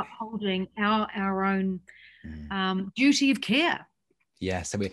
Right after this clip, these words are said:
Speaker 2: it's the idea we explored actually w-, w-, well, with, uh, Professor Beate Kampmann and, um, um, uh, her colleague, uh, at the London School of Hygiene and Tropical Medicine in a recent live session we did on vaccine confidence. And we were looking at
Speaker 1: Yes.
Speaker 2: the failure of science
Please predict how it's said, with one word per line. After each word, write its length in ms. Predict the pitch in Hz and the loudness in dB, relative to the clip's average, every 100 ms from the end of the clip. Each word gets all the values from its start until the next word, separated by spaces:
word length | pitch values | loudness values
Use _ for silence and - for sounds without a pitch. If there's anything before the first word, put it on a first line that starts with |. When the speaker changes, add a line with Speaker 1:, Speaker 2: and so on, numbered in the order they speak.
| - - - | -8 -12 0
Speaker 2:
it's 240 | 110 - | 0 0
the 220 | - 110 110 | -2 0 2
idea 280 | 131 135 | 4 6
we 80 | 120 | 6
explored 380 | 90 - 127 110 | 4 4 6 8
actually 240 | 101 - | 6 4
w-, 260 | 95 95 107 | 4 2 0
w-, 140 | - 117 | 4 4
well, 120 | 101 | 4
with, 240 | 107 - - | 2 -2 -2
uh, 140 | 104 | 0
Professor 540 | 104 123 - 123 - 104 | 0 -2 0 2 4 4
Beate 340 | 117 107 104 | 4 4 0
Kampmann 440 | - 110 101 101 95 | 0 0 2 2 0
and, 320 | 104 104 98 | 0 2 4
um, 400 | 98 95 95 92 - - - - _ | 4 4 2 0 -4 -18 -20 -20 _
um, 800 | 98 95 95 92 95 92 87 71 - - | 0 4 4 6 6 6 4 -2 -12 -10
uh, 380 | 85 78 57 - | -4 -4 -4 -2
her 160 | 104 | -2
colleague, 520 | - 110 98 95 - - - | 0 2 4 4 0 -6 -2
uh, 120 | 85 | 0
at 140 | 92 - | -2 0
the 120 | 101 | 2
London 260 | 107 104 | 4 4
School 260 | 95 107 95 | 4 2 2
of 80 | 92 | 2
Hygiene 260 | 107 95 | 0 0
and 80 | 95 | 0
Tropical 240 | 101 95 101 | -2 0 0
Medicine 300 | 101 - 95 | 2 0 2
in 100 | 92 | 2
a 100 | 95 | 2
recent 300 | 117 117 95 | 2 2 2
live 220 | 117 110 | 2 4
session 240 | 104 - | 2 2
we 80 | 95 | 2
did 120 | 95 | 2
on 140 | 95 92 | 0 2
vaccine 380 | 110 - 101 | 0 2 0
confidence. 640 | 92 101 95 90 82 - - - - - - | 2 0 0 0 0 -2 -4 -10 -20 -12 0
And 80 | 101 | 4
we 60 | |
were 60 | 107 | 6
looking 260 | 127 - | 6 4
at 60 | 262 | 2
Speaker 1:
Yes. 100 | 233 | 2
Speaker 2:
the 60 | - | -4
failure 640 | - 117 135 113 95 90 | 2 4 6 6 4 4
of 200 | 95 92 | 2 2
science 720 | - 110 101 95 92 - - | 2 4 4 4 2 -2 -6